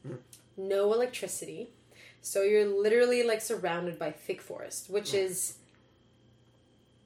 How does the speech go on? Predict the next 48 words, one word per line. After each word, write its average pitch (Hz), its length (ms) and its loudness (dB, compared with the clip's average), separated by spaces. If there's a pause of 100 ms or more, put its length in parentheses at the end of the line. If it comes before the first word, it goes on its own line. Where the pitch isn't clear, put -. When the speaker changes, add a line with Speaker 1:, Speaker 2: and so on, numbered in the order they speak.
(300)
Speaker 2:
I - 60 -20
think, 262 360 -12 (180)
why 170 600 -6
I 175 100 -10
enjoy 175 400 -8
Speaker 1:
Mm. 196 80 -12
Speaker 2:
silence 240 500 -8
a 277 40 -10
lot. 294 440 -6
Like 202 100 -10
Speaker 1:
I, 123 260 -4
uh, 117 240 -8
I 135 120 -6
grew 131 260 2
up - 260 -2 (280)
on 120 160 -2
a - 40 -8
farm, 135 720 -10 (200)
um, 110 380 -12
in 113 400 -14 (120)
a - 80 -14
very 117 280 -8
rural 120 380 -10
town. 123 720 -14
Uh, 107 240 -12
I 127 80 -10
told 127 240 -8
you 117 60 -14
before, 131 400 -8
like, 120 240 -12
my 120 140 -10
town 117 340 -12
had 117 180 -14
four 127 240 -8
hundred 101 300 -14
people 123 360 -10
in 95 60 -20
it 95 160 -20
when - 160 -18
I - 40 -18
was - 120 -18
growing 113 360 -14
up 107 200 -18
as - 120 -20
a - 20 -20
teenager, - 680 -16
as - 100 -18
a, 92 200 -16